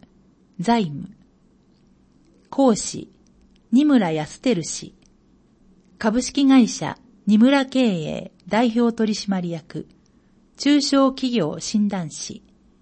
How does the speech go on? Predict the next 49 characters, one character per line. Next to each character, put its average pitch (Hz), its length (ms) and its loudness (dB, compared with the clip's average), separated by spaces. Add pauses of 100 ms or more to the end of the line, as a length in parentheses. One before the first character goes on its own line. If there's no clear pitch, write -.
(800)
費 262 180 0
用、 170 300 -4 (540)
無 196 160 0
料。 208 420 0 (680)
そ - 220 -2
の 240 140 4
他、 165 220 -12 (680)
特 - 260 -4
定 302 200 4
創 302 300 4
業 302 180 2
者 180 180 -4
の 151 240 -8 (240)
認 254 220 6
定 254 240 2
を 240 160 2
受 233 160 -2
け 262 60 2
る 214 80 -2
た 185 140 -4
め 190 120 0
に 170 140 -4
は、 151 220 -8 (340)
二 196 180 0
回 302 220 4
の 220 120 6
受 175 160 -4
講 196 280 -2
が 180 320 -4
必 - 360 -6
須 202 40 -6
と 214 120 -2
な 190 120 -4
り 165 100 -6
ま 160 160 -8
す。 - 220 -18 (1200)
申 240 220 2
し - 120 -10
込 208 180 -4
み、 190 300 -6 (640)
記 226 120 -2
載 285 240 0
の 285 120 2
二 220 200 4
次 247 120 0
元 277 220 2
コ 262 200 -2
ー 196 60 0
ド、 143 200 -8